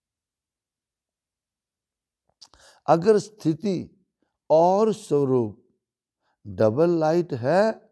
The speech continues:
तो प्रयोग की सफलता सहज होगी। चेक करो, ज्ञान रहा कोई आश्रम में, बाबा याद रहा, आत्मा याद रहा, मैं आत्मा हूँ, मैं तो खेल कर रही हूँ,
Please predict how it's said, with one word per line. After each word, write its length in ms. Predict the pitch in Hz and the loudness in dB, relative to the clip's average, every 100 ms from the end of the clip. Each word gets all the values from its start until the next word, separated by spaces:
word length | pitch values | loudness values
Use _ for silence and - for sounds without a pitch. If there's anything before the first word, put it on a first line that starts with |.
| _ _ _ - | _ _ _ -6
तो 120 | 117 | -6
प्रयोग 640 | 92 - 110 123 156 143 - | -6 -12 -2 2 2 0 -8
की 120 | 120 | -10
सफलता 640 | 104 107 90 107 107 147 151 _ _ | -8 -12 -8 -10 -8 -12 -12 _ _
सहज 540 | _ - 110 101 104 80 | _ -12 -10 -8 -10 -14
होगी। 280 | 60 _ _ _ _ _ _ _ _ _ _ | -20 _ _ _ _ _ _ _ _ _ _
चेक 200 | 131 - | -18 -14
करो, 180 | 127 101 | -10 -10
ज्ञान 340 | 92 104 117 | -8 -8 -6
रहा 160 | 107 117 | -8 -8
कोई 160 | 139 151 | -8 -6
आश्रम 340 | 160 160 175 | -6 -8 -14
में, 120 | 196 - _ _ _ _ _ | -14 -20 _ _ _ _ _
बाबा 280 | 104 101 117 | -6 -4 -4
याद 220 | 127 131 | -4 -6
रहा, 240 | 139 135 202 _ _ _ _ _ _ _ | -6 -8 -10 _ _ _ _ _ _ _
आत्मा 360 | 101 92 107 127 | -10 -10 -8 -6
याद 180 | 127 135 | -4 -4
रहा, 160 | 139 | -6
मैं 120 | 170 151 | -4 -6
आत्मा 280 | 135 151 | -6 -8
हूँ, 160 | 151 170 _ _ _ _ _ _ _ _ _ _ | -8 -10 _ _ _ _ _ _ _ _ _ _
मैं 120 | 107 | -14
तो 60 | 123 | -14
खेल 320 | - 165 180 | -8 -6 -6
कर 120 | 131 | -8
रही 100 | 110 | -10
हूँ, 80 | 95 | -14